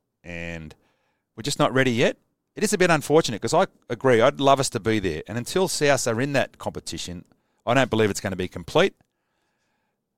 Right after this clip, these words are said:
The pride of the league needs to be there. We have to put the right pathways in place.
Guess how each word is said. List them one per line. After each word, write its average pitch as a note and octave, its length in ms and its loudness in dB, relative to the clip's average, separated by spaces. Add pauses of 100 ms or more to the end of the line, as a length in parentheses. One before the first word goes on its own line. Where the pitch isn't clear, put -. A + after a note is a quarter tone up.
(120)
The - 80 -20
pride D3 260 8
of C3 60 6
the B2 60 4
league B2 200 6
needs B2+ 180 0
to A2+ 80 0
be B2+ 180 4
there. F#2+ 240 0 (500)
We G#2+ 100 -8
have D#3+ 120 0
to D3 120 0
put - 260 -6
the G#2+ 280 0
right A2+ 180 2
pathways G#2+ 460 0
in F#2 120 -6
place. - 500 -4